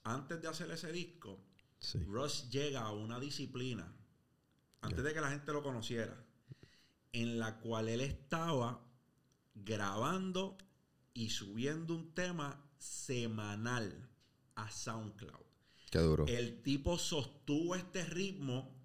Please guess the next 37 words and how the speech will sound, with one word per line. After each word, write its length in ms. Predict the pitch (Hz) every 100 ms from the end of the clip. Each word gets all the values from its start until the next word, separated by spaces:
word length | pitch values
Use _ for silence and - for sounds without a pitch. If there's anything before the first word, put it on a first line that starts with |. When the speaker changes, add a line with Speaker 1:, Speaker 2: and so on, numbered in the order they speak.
| -
Speaker 1:
entiendo 680 | 110 107 104 113 127 156 160
que 100 | 123
cerca 440 | - 135 - 143
de 120 | 127
dos 420 | 110 110 165 - -
años. 640 | 113 120 110 95 - - - _
Un 320 | 117 143 165 -
tema 500 | - 135 185 - - - _
Speaker 2:
Semanal. 960 | - - - 120 123 113 107 110 127 120
Speaker 1:
semanal, 480 | 104 90 113 95 -
y 100 | 120
lo 180 | 110 113
subía 400 | - 107 117 147
Speaker 2:
Sí, 60 |
que 80 | 117
es 60 | 131
a 60 |
Speaker 1:
a 40 | 123
Speaker 2:
cuatro 320 | 127 127 135
por 200 | 139 135
mes, 400 | 127 139 156 160 147
cuatro 420 | 123 123 120 123
por 200 | 117 113
doce. 600 | 110 131 147 127 120 113 - - - _ -
Qué 180 | 110 117
duro. 580 | 117 123 135 117 135 147 - - _ _ _ _ -
Speaker 1:
Él 100 | -
Speaker 2:
Sí, 120 | 120 -
estamos 60 |
Speaker 1:
sostuvo 140 | 135 139
Speaker 2:
hablando 200 | 139 160
de 60 |
sesenta 380 | 175 147 135 120
y 40 | 127
pico 200 | 120 156
de 80 |
temas. 440 | 147 147 156 143